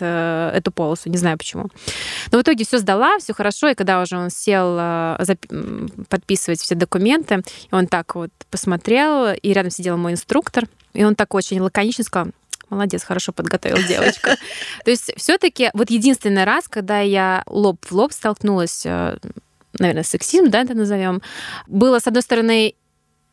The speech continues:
Speaker 1: неприятно, но с обратной стороны ты понимаешь, что ты доказала, что ты действительно можешь управлять так же хорошо, как молодые люди, самолётом. Не на симуляторе, где ты можешь отключить,
Speaker 2: Мгм.
Speaker 1: да, и сказать: «Ой, давайте,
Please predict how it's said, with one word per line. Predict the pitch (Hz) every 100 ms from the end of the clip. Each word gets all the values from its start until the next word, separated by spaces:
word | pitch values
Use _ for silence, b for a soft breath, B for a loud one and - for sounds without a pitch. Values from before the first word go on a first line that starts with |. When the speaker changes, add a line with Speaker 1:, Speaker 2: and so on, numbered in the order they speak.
| _ _ _
Speaker 1:
неприятно, | 220 220 214 247 269 427 - 240 175 175
но | 214 214 220
с | - - - 202
обратной | 202 262 - 302
стороны | - 214 190 185 -
ты |
понимаешь, | 196 214 247 330
что | -
ты | 190
доказала, | 208 208 185 254 415 269 175
что | - - 196 175
ты | - 233 254 220 127
действительно | 180 - 226 196
можешь | 190 196 -
управлять | 190 190 180 - - - - - -
так | - 196 180
же | 170
хорошо, | - 175 185 - 175 160 B B -
как | 202
молодые | 202 190 185
люди, | 175 285 339 208 175 -
самолётом. | - 202 202 202 170 156 165
Не | 196
на | 294 302 277 247
симуляторе, | - 240 226 180 185 180
где | 180 180
ты | 180
можешь | 180 185
отключить, | - 196 - 381 -
Speaker 2:
Мгм. | 170 165 160 165
Speaker 1:
да, | 214 247
и |
сказать: | - 190 -
«Ой, | 202
давайте, | 185 247 233